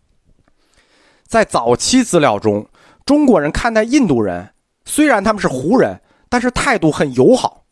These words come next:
就是按说他们的标准也是胡人，也是蛮夷，对吧？南蛮之南，西戎之西，胡-，胡人之外的胡人，但是态度很友好。为什么呢？因为他觉得他们是一伙非常软弱的胡人，把这伙胡人要跟北方的这些胡人区别开。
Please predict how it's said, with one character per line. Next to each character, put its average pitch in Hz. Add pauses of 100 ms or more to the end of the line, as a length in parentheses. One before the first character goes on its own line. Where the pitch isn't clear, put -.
(180)
就 139
是 143
按 214
说 240
他 226
们 208
的 151
标 156
准 113
也 117
是 165
胡 131
人， 101
也 117
是 190
蛮 113
夷， 87
对 117
吧？ 101 (180)
南 139
蛮 175
之 127
南， 110
西 -
戎 147
之 120
西， 117 (180)
胡-， -
胡 -
人 208
之 214
外 190
的 110
胡 113
人， 92 (480)
但 170
是 139 (280)
态 208
度 147
很 117
友 107
好。 - (140)
为 247
什 160
么 147
呢？ 160 (280)
因 254
为 294
他 -
觉 226
得 254
他 262
们 254
是 269
一 247
伙 135
非 285
常 285
软 151
弱 220
的 131
胡 107
人， 82 (720)
把 -
这 302
伙 170
胡 185
人 165
要 175
跟 214 (320)
北 127
方 233
的 214
这 185
些 202
胡 165
人 175
区 -
别 120
开。 -